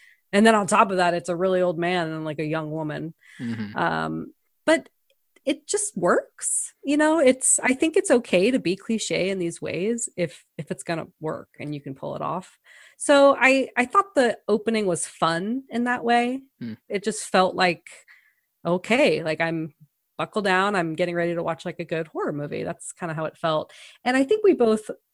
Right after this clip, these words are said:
Speaker 1: uh, or all three of us actually talked about this before, but we all kinda like those openings. You know, Scream did it, Conjuring did it,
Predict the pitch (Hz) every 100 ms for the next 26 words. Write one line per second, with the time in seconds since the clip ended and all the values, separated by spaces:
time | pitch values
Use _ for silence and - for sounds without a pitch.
0 | - 175 170 160 185 202 196 - 208 175
1 | 170 - 180 180 - 175 160 156 _ -
2 | - 185 165 - 160 - 143 - 185 175
3 | 156 147 160 156 _ - 233 302 330 339
4 | 370 311 190 180 - 165 - 160 160 147
5 | 147 143 143 143 - _ _ _ _ -
6 | 175 160 - - 214 185 165 160 151 -
7 | _ - - 196 185 165 156 151 151 151
8 | 151